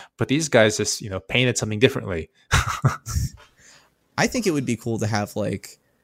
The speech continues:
Speaker 2: like, like, if you're gonna have a dome, like, white is such a boring color. Like, get someone to do, like, this is, like, like, some kind of baseball Sistine Chapel up there, you know? Like,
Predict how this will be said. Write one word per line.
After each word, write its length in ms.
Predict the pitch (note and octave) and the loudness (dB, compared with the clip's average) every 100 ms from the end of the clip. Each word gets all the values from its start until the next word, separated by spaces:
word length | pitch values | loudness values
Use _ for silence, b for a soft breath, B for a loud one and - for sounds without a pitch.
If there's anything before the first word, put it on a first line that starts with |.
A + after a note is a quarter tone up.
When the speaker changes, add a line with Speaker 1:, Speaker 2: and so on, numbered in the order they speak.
| _ _ _ _ | _ _ _ _
Speaker 2:
like, 300 | - A#2+ A#2 | 0 0 2
like, 160 | C3 B2+ | 0 0
if 120 | C3+ | 0
you're 80 | D#3+ | -2
gonna 120 | E3 | 0
have 200 | D#3 C#3+ | 0 0
a 120 | A#2 | 0
dome, 400 | G2+ A2+ B2 G#2+ | -2 0 0 0
like, 220 | G#2 G#2 G#2+ | -2 -4 -2
white 180 | G#2+ | 0
is 120 | C3 - | 0 -2
such 140 | B2+ | -2
a 40 | B2 | -2
boring 320 | G2+ A2 G#2 | 0 0 -2
color. 460 | - A2 G#2+ - A2+ | -2 -2 0 -4 -4
Like, 160 | A2 G#2+ | -4 -2
get 160 | A#2 | -2
someone 300 | C3 B2+ A#2+ | 0 0 0
to 60 | A2+ | 0
do, 180 | G#2+ G#2+ | 0 0
like, 160 | G2+ | 0
this 180 | - G#2 | 0 0
is, 160 | A2 - | 0 -2
like, 180 | G2+ G2+ - | -4 -4 -2
like, 260 | G2+ G2 | -4 -2
some 180 | - G#2+ | -2 -4
kind 200 | G#2+ G#2 | -2 -2
of 80 | - | -2
baseball 500 | F#2+ A2+ - G#2 G#2 | -2 -2 0 0 0
Sistine 540 | - G#2+ - A#2 G#2 | 0 0 0 -2 -4
Chapel 420 | - - - G2+ - | -4 -6 -4 -4 -4
up 140 | - | -4
there, 240 | F#2+ G#2 B2 | -4 -4 -6
you 80 | G#2+ | -4
know? 160 | G#2+ A2 | 0 2
Like, 160 | B2+ | 2